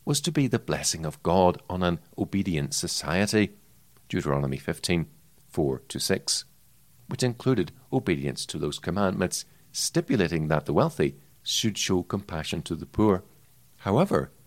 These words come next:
the more numerous the people became, the less the effects of the Jubilee land provisions featured as the basis of their prosperity.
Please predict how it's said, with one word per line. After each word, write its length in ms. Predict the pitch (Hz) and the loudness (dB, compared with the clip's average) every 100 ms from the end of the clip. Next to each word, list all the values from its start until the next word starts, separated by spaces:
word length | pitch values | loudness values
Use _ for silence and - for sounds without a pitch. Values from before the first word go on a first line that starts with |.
| - - - | -20 -20 -6
the 80 | 123 | 2
more 160 | 123 123 | 2 4
numerous 480 | 135 208 220 147 | 4 2 2 0
the 80 | - | -2
people 280 | - 85 73 | -4 -4 -4
became, 480 | 82 - 120 101 - - - - - | -4 -2 2 2 0 -14 -20 -20 -4
the 100 | 123 | 0
less 320 | 117 120 - | 2 2 0
the 140 | 92 | 0
effects 420 | 80 - 76 - 73 | 0 0 -4 -4 -6
of 60 | |
the 80 | 71 | -4
Jubilee 360 | 90 82 76 71 | -2 -2 0 2
land 280 | 87 110 | 0 0
provisions 420 | - 80 78 76 - | -2 -2 -2 -6 -6
featured 420 | 82 - 85 - - - - | -8 -2 -2 -2 -10 -16 -6
as 160 | 87 | -4
the 160 | 85 139 | -2 -2
basis 460 | 139 71 - 69 - - | 0 -2 -2 -6 -8 -16
of 80 | 76 | -6
their 160 | 76 65 | -4 -2
prosperity. 800 | - 64 - 85 90 101 87 | -6 -10 -4 0 2 2 0